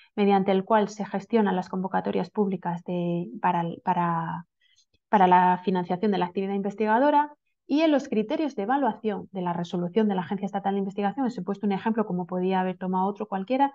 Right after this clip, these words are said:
en todas las resoluciones se están incluyendo que entre los criterios de evaluación se va a tener en cuenta en el apartado de impacto el plan de gestión de datos. Y ese plan de gestión de datos es la hoja de ruta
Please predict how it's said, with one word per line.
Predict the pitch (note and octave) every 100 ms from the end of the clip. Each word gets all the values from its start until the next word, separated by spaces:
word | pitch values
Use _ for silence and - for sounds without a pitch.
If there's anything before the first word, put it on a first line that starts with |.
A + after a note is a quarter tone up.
| - _ -
en | A#3 A3+
todas | D4+ D4
las | C4
resoluciones | A#3+ A3+ G#3+ A3+ G#3+ G#3
se | G#3+
están | G#3 C#4 C#4+
incluyendo | D4 C4+ A#3 A#3 B3+ G#3 G3 _ _ _
que |
entre | G#3+ G#3
los | G3+ G3
criterios | - G#3+ B3+ C#4
de | C#4
evaluación | C4 B3 A#3 A#3+ A3+
se | A3+ G#3
va | G3+ A#3+
a |
tener | A#3+ A#3 A3+
en | G#3 G#3
cuenta | A#3+ A#3 A3 F3 _ _ -
en | G3
el | F3+
apartado | F3 F#3 - A3+
de | C4+
impacto | C4 A#3+ B3 A#3+ A#3+ A#3+
el | G#3+ G#3 G#3
plan | A#3+ B3 B3+ B3
de | G#3
gestión | - F#3+ - G3+ F3+
de | F3
datos. | E3+ E3 - - _ _ _ -
Y | - C#4
ese | D#4
plan | E4 D4
de | C#4
gestión | C4+ C4+ C4
de | A#3+
datos | A3+ B3 A#3 G3+
es | G3+
la | G#3 G3
hoja | A3 B3+
de | A#3
ruta | A#3 A#3+ A3 A3